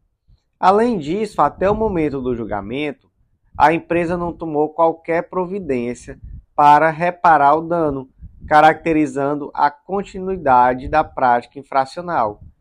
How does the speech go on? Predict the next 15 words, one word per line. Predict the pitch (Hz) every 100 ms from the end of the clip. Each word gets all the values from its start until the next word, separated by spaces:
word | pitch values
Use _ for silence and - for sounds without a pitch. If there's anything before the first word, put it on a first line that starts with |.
| _ - - -
Quais | 185 190 -
foram | 202 208 208
os | -
crimes | - 185 175
cometidos | - 175 170 165 165 151
aqui? | 170 - 131 101 - _ _ _ -
Basicamente, | - 190 196 - 160 143 180 190 - 135
gente, | 110 104 95 - -
foram | 175 185 180
aqui | - 151
os | 151 -
crimes | 143 110 95 - - _ _ -
decorrentes | 131 147 151 - 147 143 131 123 -
da | 117 127
prática | 127 135 120 104 95 - -